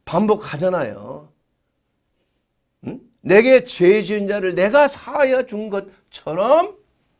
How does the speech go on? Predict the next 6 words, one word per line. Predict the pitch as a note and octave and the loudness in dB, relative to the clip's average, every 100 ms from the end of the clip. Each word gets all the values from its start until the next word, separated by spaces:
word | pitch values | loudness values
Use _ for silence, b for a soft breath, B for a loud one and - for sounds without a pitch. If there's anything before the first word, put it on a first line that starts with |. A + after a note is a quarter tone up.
| _ _ _ _ _ _ _ | _ _ _ _ _ _ _
우리의 | G#2+ A2 G2+ | -10 -8 -8
죄를 | F#2 F2+ F#2 | -10 -16 -16
사하여 | - - - - | -18 -20 -20 -20
주옵시고." | - _ G#2 _ _ _ _ _ _ _ _ _ _ _ _ | -20 _ _ _ _ _ _ _ _ _ _ _ _ _ _
근데 | B2 C3 | -16 -12
사실은 | B2 B2+ C3+ D3+ C3 | -10 -8 -8 -8 -10